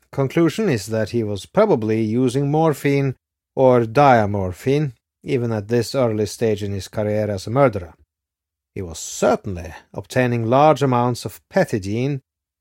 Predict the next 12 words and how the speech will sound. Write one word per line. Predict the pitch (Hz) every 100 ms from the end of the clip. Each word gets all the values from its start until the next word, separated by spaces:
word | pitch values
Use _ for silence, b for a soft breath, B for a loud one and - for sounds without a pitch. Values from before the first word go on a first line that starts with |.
| _
and | 117 110
was | 113 -
injecting | 107 98 135 - 139 113
a | 101
great | - 143 160 _
deal | 175 170 110
of | 101
it | 117 131
into | 104 113
his | 107 101
own | 143 147 120 98 90
veins. | 87 90 90 98 _ - -